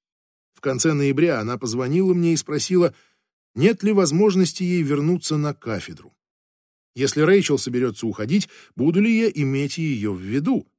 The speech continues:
Я заверил Марджори, что если Рэйчел когда-нибудь подаст заявление, я тут же наберу её номер.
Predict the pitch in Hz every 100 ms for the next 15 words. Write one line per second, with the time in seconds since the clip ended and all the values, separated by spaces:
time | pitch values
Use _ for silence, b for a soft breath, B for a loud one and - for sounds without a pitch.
0 | _ _ _ _ _ _ _ _ 95 120
1 | 170 123 123 135 135 123 113 131 175 123
2 | 113 92 - _ - 113 127 - 120 127
3 | 180 160 107 104 107 110 135 117 104 -
4 | 107 117 98 87 95 90 98 160 247 220
5 | b b _ _ 104 - 151 185 233 190
6 | 110 98 131 131 151 240 240 101